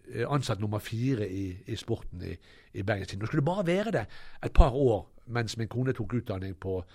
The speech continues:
på Stord, og så skulle det bli seriøs, eh, lærer fra, fra syttini. Men så ble det jo så mye surr og rot og tilbud og,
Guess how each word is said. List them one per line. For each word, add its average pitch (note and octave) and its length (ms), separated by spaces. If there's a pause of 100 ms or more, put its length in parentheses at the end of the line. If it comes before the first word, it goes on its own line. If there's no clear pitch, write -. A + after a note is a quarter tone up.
(480)
på - 100
Stord, F#3 360
og D3+ 60
så D#3+ 100
skulle A2 220
det E2+ 60
bli F2+ 160 (160)
seriøs, C#3 640
eh, F#2 140
lærer G2+ 460
fra, F2 280 (560)
fra G2 180
syttini. G2+ 400 (140)
Men A2+ 100
så A3 160
ble C#4+ 160
det C#4 80
jo A#3+ 80
så B3 80
mye C4 240
surr B3 240
og A3 180
rot A#3+ 300
og - 400
tilbud G3 480
og, C3 240